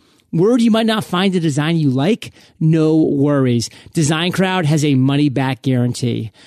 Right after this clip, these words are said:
Crowdsourcing design on Design Crowd will save you money, time, and help you find the best design possible for your budget. Visit design crowd dot com slash fire. That's D E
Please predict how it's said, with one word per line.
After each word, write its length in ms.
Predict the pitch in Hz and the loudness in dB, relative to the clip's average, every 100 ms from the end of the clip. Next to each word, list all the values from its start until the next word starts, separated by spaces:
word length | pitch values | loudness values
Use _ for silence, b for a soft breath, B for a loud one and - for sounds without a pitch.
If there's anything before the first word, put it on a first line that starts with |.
| B | B
Crowdsourcing 680 | 185 214 240 247 254 247 208 | -6 -4 -2 0 0 2 2
design 460 | 170 147 156 160 | 0 0 -2 -2
on 140 | 165 151 | 0 0
Design 340 | 139 135 139 | 0 -2 -4
Crowd 380 | 131 147 147 143 B - | -2 -2 -2 -6 B -2
will 120 | 175 | 0
save 240 | - 226 | 2 2
you 120 | 190 156 | 2 2
money, 420 | 139 151 190 208 | 2 2 2 0
time, 440 | - 160 160 165 | -2 -2 -2 0
and 100 | 156 | 2
help 180 | 151 160 | 2 2
you 120 | 214 | 0
find 300 | - 175 175 | 0 0 0
the 60 | 147 | -2
best 360 | 117 156 165 | -2 -4 -2
design 340 | 196 165 180 165 | -2 -2 -2 -2
possible 540 | 147 147 - 156 160 B B - | -2 -4 -4 -4 -4 B B -10
for 140 | 160 | -2
your 320 | 139 123 135 | -2 0 -2
budget. 580 | 127 117 123 110 - - B B B | -2 -2 -4 -6 -10 -14 B B B
Visit 420 | 151 220 208 240 - | -4 -2 -2 -4 -10
design 480 | 147 165 156 160 185 | -4 -2 0 -2 -2
crowd 540 | - 175 156 151 165 - _ | -2 -2 0 0 -2 -6 _
dot 300 | 139 160 180 | -4 -4 -4
com 260 | - 160 160 | -2 -2 -2
slash 400 | - 147 135 - | -2 -4 -4 -6
fire. 440 | - 131 120 120 - B - | -4 -4 -4 -8 -14 B -8
That's 360 | 151 160 - - | -6 -4 -8 -8
D 380 | 151 147 214 214 | -4 0 0 0
E 280 | 196 185 | 0 0